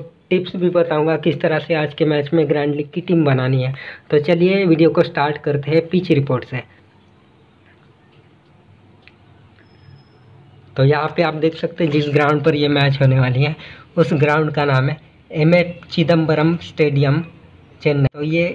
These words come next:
इस ground पर ये match होने वाली है और ये जो ground है, यहाँ पर जो pitch है, तो ये spin friendly condition है। यहाँ पर इस, अम, pitch पर spinner ज़्यादा चलते हैं और जो faster है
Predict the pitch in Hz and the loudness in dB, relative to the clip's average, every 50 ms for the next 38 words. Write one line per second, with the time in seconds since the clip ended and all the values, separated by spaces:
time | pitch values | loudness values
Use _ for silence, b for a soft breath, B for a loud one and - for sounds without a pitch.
0 | - - - 165 151 - - 139 151 165 156 151 156 151 147 165 160 151 156 147 | -10 -10 -6 -6 -4 -4 -2 -2 0 0 0 0 0 0 0 0 0 2 2 2
1 | 151 151 147 143 139 - 151 139 143 139 135 135 139 156 175 165 B B B B | 2 2 2 0 0 0 0 0 2 2 4 4 4 2 0 -2 B B B B
2 | B B - 156 160 165 175 170 170 170 165 180 170 160 151 165 156 151 160 156 | B B -2 2 2 2 2 2 0 0 2 4 2 4 4 2 2 2 0 0
3 | 147 151 156 151 151 143 143 143 143 156 147 143 143 147 143 135 143 151 156 139 | 0 0 0 0 2 2 0 0 0 -2 -2 0 0 0 0 0 0 0 0 0
4 | - - 139 143 151 151 B B B B B B B - - 160 156 160 175 180 | -2 -4 -2 -2 -4 -4 B B B B B B B -4 0 0 2 2 2 0
5 | 170 175 - - 185 185 190 185 147 - 175 165 160 160 165 170 160 160 170 165 | 0 -2 -4 -2 0 2 2 2 0 2 2 2 2 2 2 0 2 0 2 2
6 | 165 156 151 151 156 139 - 147 139 139 139 135 131 127 123 120 - - 131 127 | 2 2 2 2 0 0 0 2 4 4 4 4 4 2 0 -2 -6 -6 -6 -8
7 | 131 B B B B B B B - - 180 165 165 - 190 165 156 151 147 147 | -8 B B B B B B B -6 0 0 0 2 2 2 2 2 2 0 -2
8 | 151 151 - - - - - 175 165 - - - 185 165 - - - 185 175 170 | -4 -6 -8 -12 -10 -2 -2 -2 0 0 2 2 2 2 0 -2 0 2 4 4
9 | 165 160 156 160 156 151 156 151 147 143 151 139 135 135 - 147 139 147 160 165 | 4 2 2 2 2 2 2 2 2 2 2 0 0 0 0 0 2 2 0 -2
10 | B B B B B B - 151 151 147 139 185 170 - - - 147 143 139 135 | B B B B B B -2 0 0 2 4 2 2 2 2 0 0 0 0 -2
11 | - 180 156 147 147 160 | 0 0 2 2 0 -2